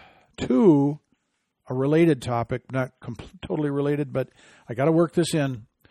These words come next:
Vivek R-, Ramaswamy, you know I love this guy. Nothing he's done has, has turned me off. In fact, uh,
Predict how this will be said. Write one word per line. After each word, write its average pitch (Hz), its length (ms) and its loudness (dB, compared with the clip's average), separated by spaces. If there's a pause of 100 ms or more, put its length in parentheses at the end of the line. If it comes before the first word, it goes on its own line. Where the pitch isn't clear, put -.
(380)
Vivek 147 380 2
R-, 151 200 0
Ramaswamy, 147 640 0
you 131 80 -4
know 147 160 0
I 143 60 0
love 135 220 2
this 120 200 -6
guy. 123 240 0
Nothing 147 280 -2
he's 127 280 -2
done 131 300 -2
has, 110 360 -6 (960)
has 117 560 -4 (220)
turned 151 360 -2
me 131 180 -2
off. 131 400 2
In 143 100 -6
fact, 131 420 -2
uh, 120 280 0